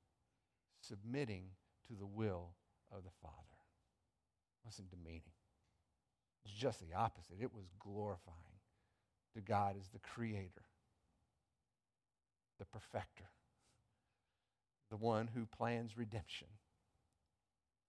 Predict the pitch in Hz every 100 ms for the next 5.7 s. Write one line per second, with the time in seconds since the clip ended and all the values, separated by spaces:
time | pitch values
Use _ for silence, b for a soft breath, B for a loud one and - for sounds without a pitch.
0 | - 101 123 127 135 117 - 135 127 127
1 | 127 - 123 123 123 - - 117 117 117
2 | 113 110 117 120 117 113 110 - 117 107
3 | 110 120 113 107 - _ _ _ _ _
4 | - - 110 - 107 - 107 107 98 98
5 | 98 101 101 113 110 90 82